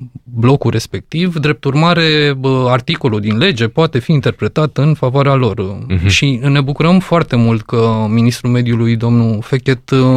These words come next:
Speaker 1: a clarificat cumva subiectul. Noi credem, de asemenea, că este o interpretare ilegală a legii și nu e deloc în spiritul,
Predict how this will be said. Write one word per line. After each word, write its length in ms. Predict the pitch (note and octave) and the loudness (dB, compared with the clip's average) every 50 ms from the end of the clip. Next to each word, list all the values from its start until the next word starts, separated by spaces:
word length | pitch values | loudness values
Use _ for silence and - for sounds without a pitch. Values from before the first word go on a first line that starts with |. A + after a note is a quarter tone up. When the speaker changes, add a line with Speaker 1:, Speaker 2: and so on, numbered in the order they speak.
| C3 C3 B2+ A2+ | 2 2 0 0
Speaker 1:
a 340 | - B2+ C3 B2+ B2+ B2+ B2 | 0 0 2 2 2 2 0
clarificat 640 | A#2+ - C3 B2+ B2+ - - A#2+ A2+ - C3 A#2+ - | 0 0 0 0 0 -2 -6 -6 -2 -2 -2 -2 -2
cumva 240 | - B2 A2 A2 A2+ | -4 -4 -2 -2 -4
subiectul. 540 | - - A2+ A#2 C3 C3+ B2+ - C#3 A#2+ A2 | -4 -6 -6 -4 -4 -4 -4 -6 -6 -6 -4
Noi 180 | C3+ C#3+ C#3 C3+ | -4 -4 -2 -2
credem, 440 | - D3 D3 C#3 C#3+ C#3+ D3 C#3+ C#3 | -2 -2 -2 -2 0 0 0 0 0
de 80 | C3 | 0
asemenea, 300 | C3+ - - D3 C3 A#2 | 0 0 0 0 0 0
că 100 | A2+ - | 0 -2
este 240 | A2 A2 - - - | -4 -6 -6 -4 -4
o 220 | A#2 A2+ G#2 G2+ | -2 -2 -2 -4
interpretare 640 | G#2+ A#2 A#2+ - B2 A#2 - B2+ A#2+ - C3 B2 B2+ | -4 -4 -4 -2 -4 -4 -4 -4 -2 -2 0 0 2
ilegală 800 | B2 A#2+ A2+ A2+ G2+ F#2+ G2+ G2 G2 F#2+ F#2 F2+ F2 - - G#2+ - _ _ _ _ _ _ _ _ _ _ _ _ | 0 0 0 -2 -4 -4 -6 -6 -6 -8 -8 -10 -10 -12 -14 -16 -20 _ _ _ _ _ _ _ _ _ _ _ _
a 400 | _ - G2+ G2+ G2+ G2 G2 F#2+ F#2+ F#2+ | _ -14 -12 -10 -10 -8 -8 -10 -10 -8
legii 300 | G#2 G#2 G#2+ A2+ A#2+ B2 | -8 -8 -8 -6 -6 -6
și 160 | A#2+ - C3+ | -4 -2 0
nu 160 | C3+ C3+ C3+ | 0 2 2
e 60 | B2+ B2 | 0 -2
deloc 300 | A#2 B2 B2 B2+ B2 A#2+ - - - - - | -2 -4 -4 -4 -6 -8 -10 -16 -20 -12 -8
în 180 | - B2 B2 B2 | -6 -4 -2 -4
spiritul, 840 | A#2+ - - C#3 B2 A#2+ A#2 - C3+ B2+ B2+ B2+ B2+ B2+ B2 B2 | -4 -4 -4 -4 -4 -6 -6 -4 -2 0 0 2 2 2 0 -2